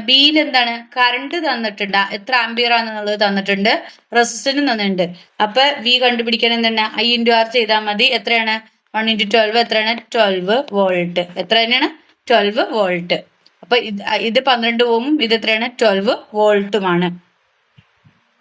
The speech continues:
ഇനി സെക്കൻഡ് ക്വസ്റ്റ്യൻ ചോദിച്ചിരിക്കുന്നത്, what is the relation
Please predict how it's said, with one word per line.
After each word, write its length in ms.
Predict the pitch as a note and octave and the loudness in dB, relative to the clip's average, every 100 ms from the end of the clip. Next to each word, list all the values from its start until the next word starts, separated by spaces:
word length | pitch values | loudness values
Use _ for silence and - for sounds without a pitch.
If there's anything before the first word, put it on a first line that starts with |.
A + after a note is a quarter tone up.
| _ - D4 | _ -2 0
ഇനി 220 | B3 - _ _ | 0 -10 _ _
സെക്കൻഡ് 340 | - D4+ E4 F4 | -4 -2 2 2
ക്വസ്റ്റ്യൻ 260 | D#4 D#4 D4 | 2 2 2
ചോദിച്ചിരിക്കുന്നത്, 640 | A#3+ A#3 B3 G#3+ G#3 G#3 C4+ - _ _ - | 4 4 2 0 0 0 -2 -4 _ _ -2
what 120 | D#4+ F#4+ | 0 0
is 60 | D#4+ F4 | 0 0
the 80 | C4 | 2
relation 460 | B3 A#3+ B3 D4+ | 2 2 0 -2